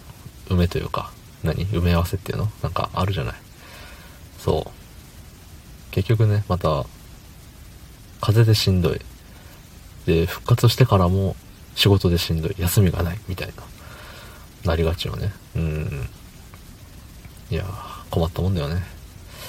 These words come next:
で、まあ、いろいろ、いろいろ、いろいろ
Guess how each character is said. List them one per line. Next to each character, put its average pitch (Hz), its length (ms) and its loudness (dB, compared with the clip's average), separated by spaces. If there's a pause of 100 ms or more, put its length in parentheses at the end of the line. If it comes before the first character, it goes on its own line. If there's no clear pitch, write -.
(760)
で、 95 380 6
ま - 1120 0
あ、 131 100 -8
い 113 60 -2
ろ 80 100 0
い 135 80 0
ろ、 143 200 -2 (320)
い 85 60 -2
ろ 78 100 2
い 78 40 2
ろ、 76 140 0
い 80 60 -2
ろ 80 140 0
い - 20 0
ろ 87 180 2